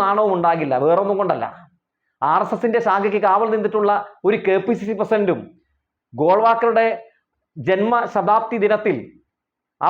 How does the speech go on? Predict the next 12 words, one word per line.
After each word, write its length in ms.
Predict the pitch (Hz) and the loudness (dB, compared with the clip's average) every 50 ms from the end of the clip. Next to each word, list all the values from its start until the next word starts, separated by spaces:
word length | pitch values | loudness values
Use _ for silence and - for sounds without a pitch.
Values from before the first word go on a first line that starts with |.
| 165 | 0
പരിപാടി 320 | 196 175 185 214 220 214 214 | 0 2 2 2 2 2 0
ഉദ്ഘാടനം 420 | 190 - - 175 220 233 233 233 214 | -2 -2 -2 -2 -2 0 0 0 0
ചെയ്യാൻ 180 | 220 220 220 202 208 | 0 0 0 2 2
പോയിട്ടുള്ള 340 | 214 208 214 214 208 208 202 196 - - - _ - | 0 0 0 0 0 2 0 -2 -4 -10 -14 _ -4
സതീശനുമൊക്കെയുള്ള 920 | 175 165 170 202 208 202 233 226 220 214 208 208 208 220 208 202 202 202 196 190 - - - - - | -2 0 0 0 -2 0 0 -2 0 0 -2 -2 0 0 2 2 2 2 0 0 -2 -6 -8 -4 -4
ആ 40 | 170 170 175 | -2 0 0
പാർട്ടിയിൽ 420 | 170 170 175 - - 208 175 117 101 - - _ _ - - 160 | 0 0 -2 -2 -4 -4 -4 -6 -8 -10 -16 _ _ -8 -4 -4
മറ്റൊരു 280 | 160 - - 233 220 - 220 | -4 -2 -2 -2 -2 0 -2
സംഘപുത്രൻ 480 | 185 185 208 233 214 214 226 220 214 202 | 0 0 0 0 0 0 -2 0 0 2
കൂടി 160 | 214 208 214 196 | 2 2 2 2
വരുമ്പോൾ 340 | 185 180 190 180 190 147 113 101 - - _ _ _ _ - 123 | 2 0 0 0 0 0 0 -2 -6 -14 _ _ _ _ -4 -2
അവർക്ക് 320 | 131 175 190 - 226 226 | -2 -2 0 2 2 2